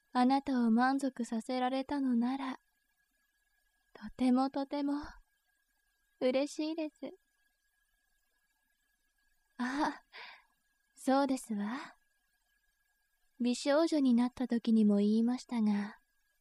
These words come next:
目を覚ますまでが魔法の時間です。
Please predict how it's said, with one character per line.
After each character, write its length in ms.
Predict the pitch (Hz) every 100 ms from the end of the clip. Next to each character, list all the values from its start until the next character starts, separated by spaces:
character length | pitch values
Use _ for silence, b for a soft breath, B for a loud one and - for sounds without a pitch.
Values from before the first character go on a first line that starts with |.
| _ _ _ _ _ _ _ _ _ _
目 260 | 220 240 277
を 140 | 262
覚 260 | 214 - 220
ま 160 | 247 277
す 320 | - 240 214
ま 240 | 208 262
で 160 | 311 285
が 240 | 240 220 _ _ _ _ _ _ _ _ _ _ _ -
魔 200 | 214 214
法 320 | - 220 233
の 140 | 247 254
時 180 | -
間 320 | - 240 240 247
で 140 | 262
す。 180 | -